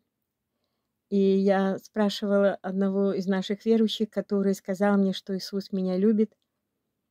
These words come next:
«Мама молится в суе. Посмотрите, она же молится в суе.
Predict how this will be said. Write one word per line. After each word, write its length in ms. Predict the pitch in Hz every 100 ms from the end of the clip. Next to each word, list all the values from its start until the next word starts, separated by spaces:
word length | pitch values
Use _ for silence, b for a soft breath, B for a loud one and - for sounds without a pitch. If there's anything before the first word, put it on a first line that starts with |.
| _ _ _ _ _ _ _ _ _ _ _ _ _ _
«Мама 300 | 202 208 196
молится 440 | 202 202 196 -
в 60 | 202
суе. 400 | - 190 180 185 _ _ _ _ _ _ _
Посмотрите, 720 | 202 196 202 196 196 185 -
она 280 | - 208 208
же 100 | 196
молится 480 | 214 214 208 202 196
в 60 | -
суе. 420 | - 190 180